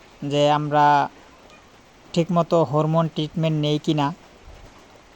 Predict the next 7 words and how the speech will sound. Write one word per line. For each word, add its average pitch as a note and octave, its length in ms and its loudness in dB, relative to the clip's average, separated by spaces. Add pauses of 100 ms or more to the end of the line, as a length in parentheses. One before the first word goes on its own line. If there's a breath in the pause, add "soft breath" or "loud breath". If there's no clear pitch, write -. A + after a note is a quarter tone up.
(100)
বা C#3+ 160 0 (100)
হরমোন D#3+ 320 0 (120)
পুশ E3+ 160 0 (120)
করি D#3 200 4
কি C3+ 120 -6
না। G#2 60 -6 (1500)
দেখেন, D#3 280 -2